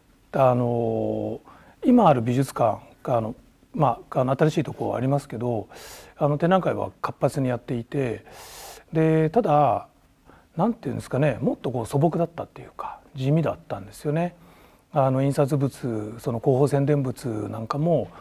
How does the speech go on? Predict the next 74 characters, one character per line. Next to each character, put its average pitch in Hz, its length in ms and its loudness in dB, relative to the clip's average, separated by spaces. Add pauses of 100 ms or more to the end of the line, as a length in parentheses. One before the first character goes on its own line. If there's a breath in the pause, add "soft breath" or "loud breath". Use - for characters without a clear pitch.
(360 loud breath)
あ 113 180 0
の、 101 80 -6
控 117 260 0
え - 40 0
め 113 80 -4
だ 113 80 -2
っ 110 40 -4
た - 180 -12
し、 120 600 -2
で、 135 140 -4
展 143 220 0
示 135 100 0
の 131 100 0
作 127 180 2
法 127 140 0
な 113 80 -4
ん 113 80 -6
か 165 100 2
も 113 80 0
控 - 260 0
え - 20 0
め 123 100 0
だ 120 80 0
っ 113 60 -4
た 110 140 -12
ん 104 40 -14
で 107 60 -16
す - 100 -16
よ 156 80 -2
ね。 202 180 -4 (640 loud breath)
で、 165 360 2
ま 180 120 0
あ、 165 60 -2 (120)
今 247 120 4
日 208 60 4
の、 113 300 0
あ 131 120 -2
の、 127 100 -2
テ 151 100 2
ー 139 60 4
マ 120 120 -2
に、 104 240 -8
あ 113 160 -4
の、 107 180 -8 (120)
絡 127 260 2
め 117 160 -2
て - 160 -8
言 113 180 -4
う 110 40 -6
と、 123 340 -4 (560 loud breath)
ま 151 80 0
あ、 - 20 -2
デ 143 140 4
ザ 285 180 4
イ 208 100 2
ン 113 60 -6
さ 135 160 -2
れ 139 80 2
て 135 120 0
な 135 160 2
い 104 60 -4
っ - 20 -6
て - 240 -16
い 104 40 -12
う 101 60 -16
感 113 240 -8
じ 107 80 -6
だ 110 60 -4
っ 104 60 -6
た 113 120 -10
ん 92 40 -12
で - 60 -12
す - 60 -20
よ。 - 180 -10